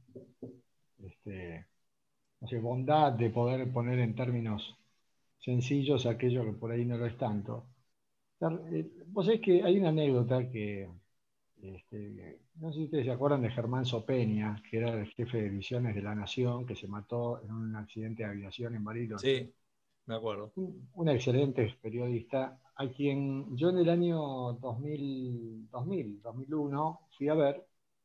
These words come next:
Speaker 1: porque, bueno, me interesaba en aqu-, por aquellos años, hace veinte ya, empezar a, a escribir en el medio, ¿no?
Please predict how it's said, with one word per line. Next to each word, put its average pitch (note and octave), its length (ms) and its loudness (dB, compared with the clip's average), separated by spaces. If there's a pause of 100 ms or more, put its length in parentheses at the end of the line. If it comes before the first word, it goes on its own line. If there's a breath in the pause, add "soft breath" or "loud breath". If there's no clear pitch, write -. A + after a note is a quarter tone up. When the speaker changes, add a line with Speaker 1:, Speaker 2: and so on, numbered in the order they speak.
(320)
Speaker 1:
porque, A2+ 600 -4
bueno, F3+ 240 0
me A#2 100 2
interesaba B2 920 0 (120)
en A#2 80 -10
aqu-, A2+ 240 -14
por A#2+ 140 -8
aquellos C3 400 -6
años, D3+ 280 -4
hace A2+ 200 -4
veinte B2 460 0
ya, D3 360 -4
empezar A#2 540 -2
a, G2+ 400 -2 (640)
a B2 80 -2
escribir F3+ 540 4
en G#2 120 -2
el A2+ 100 0
medio, G#2 440 0
¿no? F3 240 -4